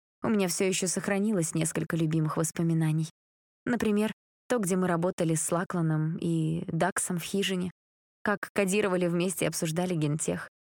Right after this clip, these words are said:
Я всегда думала, что в один прекрасный день после вспышки вновь смогу насладиться этим. Но если мы с Коулом скроемся, я не смогу найти себе напарника для кодирования.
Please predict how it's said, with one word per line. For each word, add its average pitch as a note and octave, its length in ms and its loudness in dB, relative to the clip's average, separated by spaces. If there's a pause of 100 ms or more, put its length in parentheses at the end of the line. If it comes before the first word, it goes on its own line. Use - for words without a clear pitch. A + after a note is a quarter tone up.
(200)
Я B3 140 0
всегда G3 340 0
думала, E3+ 380 0
что E3 200 -4
в D#3 40 0
один D#3+ 240 0
прекрасный E3 540 -2
день F3 260 0
после D#3 420 0
вспышки D#3+ 640 -2 (160)
вновь G3+ 340 0
смогу E3 460 0 (280)
насладиться F#3 760 0
этим. F3+ 320 -4 (580)
Но A#3+ 140 2
если G3 320 2
мы F3 120 2
с E3 60 -2
Коулом F3 400 0
скроемся, F#3 640 -2 (460)
я G#3+ 160 2
не E3+ 100 2
смогу F3 340 0
найти D#3+ 280 0
себе E3 260 0
напарника E3 560 0
для D#3+ 140 -2
кодирования. E3+ 640 -2